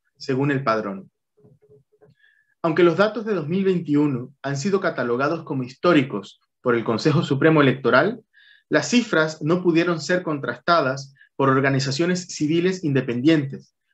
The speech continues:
como en años anteriores, debido al cierre del espacio cívico y los niveles de violencia política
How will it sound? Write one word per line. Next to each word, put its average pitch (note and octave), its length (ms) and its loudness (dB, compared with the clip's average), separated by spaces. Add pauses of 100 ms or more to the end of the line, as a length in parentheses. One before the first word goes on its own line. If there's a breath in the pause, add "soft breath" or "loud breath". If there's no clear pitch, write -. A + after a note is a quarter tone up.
como A2+ 200 -6
en A#2 80 -4
años D3 240 -2
anteriores, C#3+ 720 -2 (320 soft breath)
debido D3 300 4
al C3 80 0
cierre F#3 540 0
del C3 160 -4
espacio C#3+ 460 -4
cívico C#3+ 580 -4 (260 soft breath)
y D3 80 -2
los D#3 160 2
niveles F3 400 2
de D#3 100 0
violencia C#3 440 -2
política C#3 680 -4